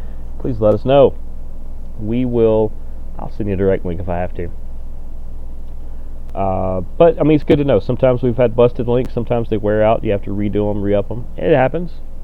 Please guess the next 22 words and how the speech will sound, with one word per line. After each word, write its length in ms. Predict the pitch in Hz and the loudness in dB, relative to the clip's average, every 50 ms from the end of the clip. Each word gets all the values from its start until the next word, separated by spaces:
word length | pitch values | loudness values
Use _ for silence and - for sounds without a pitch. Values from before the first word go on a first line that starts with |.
| - - - | -8 -8 -6
But 80 | 135 143 | -6 -4
just 100 | 156 156 | -2 2
let 160 | 165 170 165 | 2 4 4
us 80 | 156 151 | 2 2
know. 200 | 139 104 - - - - - - - - - - - - - - - - - - - - - - - - - - - - - - - - - - - - - - - - - - - - - - - - - | 0 -2 -2 -4 -6 -6 -6 -6 -6 -6 -6 -6 -6 -6 -6 -6 -6 -6 -6 -6 -6 -6 -6 -6 -6 -6 -6 -6 -6 -6 -6 -6 -8 -8 -8 -8 -8 -8 -8 -8 -8 -8 -8 -8 -8 -8 -8 -8 -8 -2 2
Let's 280 | 127 139 165 165 - - | 6 6 6 6 4 0
start 360 | - - 143 131 135 131 - | 0 4 4 6 6 4 2
with 280 | 110 117 113 113 107 - | 2 2 2 2 2 0
some 400 | - - 107 104 104 104 98 - | -2 -2 0 0 0 -2 -2 -2
N 140 | - 107 101 | -2 -2 -2
H 240 | 101 101 - - - | 0 -2 -2 -2 0
L 260 | 98 95 90 90 101 - - - - - - - - - - 110 | 0 2 0 0 -2 -4 -6 -6 -6 -6 -6 -6 -6 -6 -4 -2
news. 540 | 107 104 104 90 82 - - - - - - - - - - - - - - - - - - - - - | 0 0 0 0 0 -2 -6 -6 -6 -6 -6 -6 -6 -6 -6 -6 -6 -6 -6 -6 -8 -8 -8 -8 -6 -2
Uh, 640 | - 127 127 127 127 127 123 123 123 120 120 120 | 2 4 6 6 8 8 8 8 8 8 8 6
just 300 | 120 123 170 208 190 - | 6 6 6 4 4 4
the 120 | - 180 175 | 4 6 6
other 120 | 170 165 | 6 6
night, 240 | 156 151 156 151 151 | 6 4 4 4 2
Chris 340 | - - 180 180 - - - | 2 2 2 2 2 0 0
Letang 840 | 147 143 139 - - - - 156 151 151 151 147 147 147 147 - 131 | 2 2 2 2 2 0 2 4 6 6 6 6 4 2 0 0 0
become, 500 | 131 127 120 - - 143 143 139 143 143 - - - - - | 0 0 2 2 4 4 4 4 2 0 -2 -4 -6 -2 0
became 540 | 131 143 - - 185 185 156 131 127 143 | 0 0 2 4 4 4 6 6 4 2